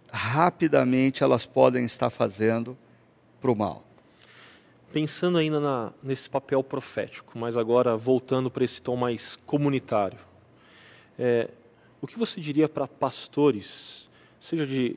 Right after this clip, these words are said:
Speaker 2: igrejas pequenas, médias ou grandes como a nossa, é, que são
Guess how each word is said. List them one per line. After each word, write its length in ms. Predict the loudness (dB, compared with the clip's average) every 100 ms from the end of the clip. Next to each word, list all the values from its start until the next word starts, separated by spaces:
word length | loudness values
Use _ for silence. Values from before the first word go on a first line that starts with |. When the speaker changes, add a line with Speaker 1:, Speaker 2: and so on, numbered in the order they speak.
| -8
Speaker 2:
igrejas 380 | -4 -4 -4 -8
pequenas, 800 | -10 -4 -2 -2 -4 -8 -14 -8
médias 560 | -4 -2 -2 -2 -2
ou 100 | -2
grandes 360 | -2 -2 -4 -6
como 180 | -6 -6
a 60 |
nossa, 560 | -6 -6 -8 -10 -12 -14 -16 -20 -20 -20 _ -4
é, 340 | 0 0 -2 -6 -20 _ _ _ _
que 240 | -2 2
são 260 | 2 2